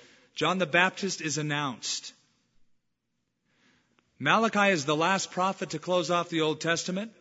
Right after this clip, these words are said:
but he predicts another prophet, John the Baptist. And by the way, John the Baptist was a prophet. Jesus called him the greatest prophet of all.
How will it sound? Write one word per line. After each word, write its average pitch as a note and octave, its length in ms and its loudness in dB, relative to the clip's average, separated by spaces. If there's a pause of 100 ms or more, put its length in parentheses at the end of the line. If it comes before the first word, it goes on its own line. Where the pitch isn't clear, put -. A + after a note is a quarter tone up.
(280)
but D#3+ 120 -2
he E3+ 140 -4
predicts E3 580 -2 (140)
another D#3+ 420 -4
prophet, C3 540 -6 (340)
John B2 240 -6
the B2 80 -6
Baptist. D3+ 400 -8
And B2+ 80 -8
by D#3 140 2
the E3+ 100 -2
way, C3+ 160 0
John C3+ 240 -2
the C3+ 80 -2
Baptist C3+ 480 -4
was C3 240 0
a A2+ 80 -2
prophet. D3 480 -6
Jesus C3+ 460 -4
called E3 300 -6
him A2 200 -4 (220)
the C3+ 100 -4
greatest E3 540 4
prophet D3 360 -4
of B2+ 120 -8
all. B2 240 -12